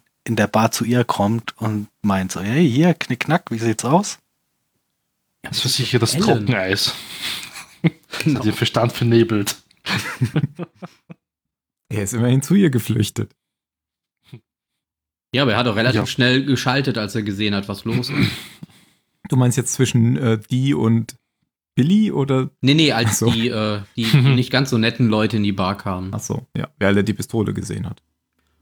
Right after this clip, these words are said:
Speaker 3: Genau.
Speaker 2: Ja, die beiden sind dann am Klo und ja.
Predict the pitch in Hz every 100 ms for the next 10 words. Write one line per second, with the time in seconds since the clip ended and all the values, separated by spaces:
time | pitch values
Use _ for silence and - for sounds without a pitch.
0 | _ - 262 - - - - - _ _
1 | _ _ _ _ _ _ 127 117 117 120
2 | 113 113 117 110 107 - - 135 147 -
3 | _ _ _ _ _ _ _ _ _ 123
4 | 120 120 - - _ _ _ - - 117